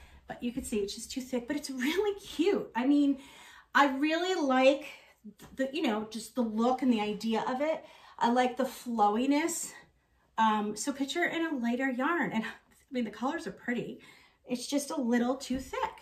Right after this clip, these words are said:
but super cute. And I like things that pull away, hide the little poochie poochie. Um, yeah. I mean, down here is really pretty. This is just too thick.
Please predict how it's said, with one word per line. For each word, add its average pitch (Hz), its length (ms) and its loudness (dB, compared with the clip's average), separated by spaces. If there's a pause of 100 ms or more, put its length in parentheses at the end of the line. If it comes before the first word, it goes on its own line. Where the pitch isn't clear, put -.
but - 300 -2 (1200)
super 381 240 -2
cute. 330 340 2
And 277 120 2
I 311 240 6
like 302 260 10
things 277 520 4
that - 220 4
pull 226 240 4
away, 247 720 6
hide 226 280 0
the 247 80 -2
little 247 200 0
poochie 262 320 -6
poochie. 247 500 -4 (580)
Um, 208 380 -6 (420)
yeah. 392 200 2
I - 680 -16
mean, 294 160 8
down 302 240 10
here 294 200 10
is 226 120 2
really 175 260 -2
pretty. - 400 -6
This 233 160 -2
is 233 120 -4
just - 280 -8
too 196 140 -10
thick. - 340 -14